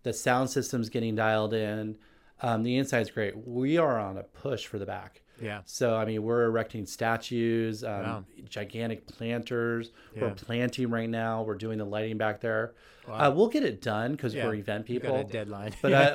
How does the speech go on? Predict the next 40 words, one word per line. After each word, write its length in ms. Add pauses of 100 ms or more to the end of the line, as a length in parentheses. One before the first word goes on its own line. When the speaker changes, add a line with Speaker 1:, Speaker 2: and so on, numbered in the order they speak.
Speaker 1:
I'll 280
walk 260
around 140
the 60
warehouse 360
and 100
see 180
everything 280
and 80
be 60
like, 200
"Oh, 160
Speaker 2:
Yeah. 260
Speaker 1:
we, 280
we 120
gotta 180
push." 440
Speaker 2:
Yeah, 200
yeah, 160
yeah. 200
Speaker 1:
And 100
I'm 80
bringing 260
more 300
and 80
more 140
people 400
in 100
to 80
get 120
it 100
done. 400
So 520
it's, 260
uh, 260
it 80
will 220
happen. 460
Speaker 2:
Yeah, 260 (200)
yeah. 180